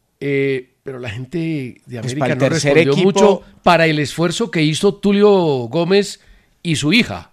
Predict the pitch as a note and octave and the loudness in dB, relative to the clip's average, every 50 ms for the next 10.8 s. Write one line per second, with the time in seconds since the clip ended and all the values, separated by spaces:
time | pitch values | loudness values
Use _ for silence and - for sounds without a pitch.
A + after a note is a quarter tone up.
0 | _ - D#3+ G#3 G3+ D3 - D#3 F3 E3+ E3 D3+ C3+ D#3+ D3 D#3+ F3 F3 D#3 C#3+ | _ -6 -4 -2 -2 0 4 4 6 6 6 4 4 4 4 6 6 4 4 4
1 | - - - - D#3+ E3+ - D3 E3 F#3 G3 A#3 B3 A3+ A3 G3 E3+ E3 E3+ F3+ | 2 2 2 4 2 4 4 4 4 6 6 6 6 6 6 6 6 6 6 4
2 | F#3 F3 - G3+ G3 - - F#3+ G3 F3+ - C#3+ B2+ F3+ F3 D#3+ - D3+ C#3+ B2+ | 2 0 -4 -8 -8 -4 -4 -2 -2 -2 -2 0 2 2 2 2 2 0 0 2
3 | B2+ C3 C#3 D#3+ E3 D#3+ D3+ B2+ G#2+ B2+ A#2+ G#2 G#2+ A2 G#2 A2 A2+ A#2 B2+ B2 | 0 0 0 0 0 0 -2 -2 -2 -4 -6 -6 -6 -8 -6 -6 -6 -6 -6 -4
4 | G#2+ A3 G#3+ A#3 A#3+ A#3+ B3 C4 A#3 B3+ B3 A3+ A#3+ A#3 A#3+ G3 E3+ E3 F3+ F#3+ | -2 0 2 4 6 6 6 4 4 2 2 2 0 0 0 -2 -2 -2 -2 -2
5 | G3 G3 G3+ G3+ G3+ F3+ C#3 B2+ C#3+ C#3+ E3+ E3 - - C3 - F3 E3+ E3+ F3+ | -2 -2 -4 -4 -6 -4 -2 -2 -2 0 0 -2 -2 -2 -6 -6 -4 -4 -4 -4
6 | E3+ - C#3+ - - C3+ C3 D3+ D3+ D#3 D3+ D3+ D3 D3 D3+ C#3+ - - C3 C#3+ | -4 -6 -10 -10 -8 -4 0 2 2 4 2 2 0 0 -2 -6 -6 -6 -4 -2
7 | C#3+ D3 - G#3+ D#3+ - A#2+ G2 F#2+ F#2 - - _ _ _ _ _ _ _ - | -2 -2 -2 -4 -4 -4 -6 -6 -6 -12 -16 -20 _ _ _ _ _ _ _ -10
8 | B2+ G#2 - - - E3 E3 F3+ D#3+ C#3 C3 C3 C3+ C#3 D#3 D#3+ E3 D#3+ D#3+ D3+ | -8 -4 -4 -2 -2 -2 -2 -2 -4 -4 -4 -4 -2 2 2 4 4 4 2 2
9 | D3+ D3 C#3+ C#3 B2 B2 - C#3+ B2 A#2 C3+ D3 D#3 E3 E3+ E3 D#3 E3+ D3+ D#3 | 0 0 0 -2 -4 -4 -4 -4 -2 2 2 4 2 2 0 -2 -4 -6 -4 -4
10 | D#3+ - D#3 B2 A#2+ B2 C3+ C#3+ C#3 - G3 F#3 C3+ - - | -6 -6 -4 -4 -2 -2 -4 -4 -4 -4 -4 -4 -4 -4 -10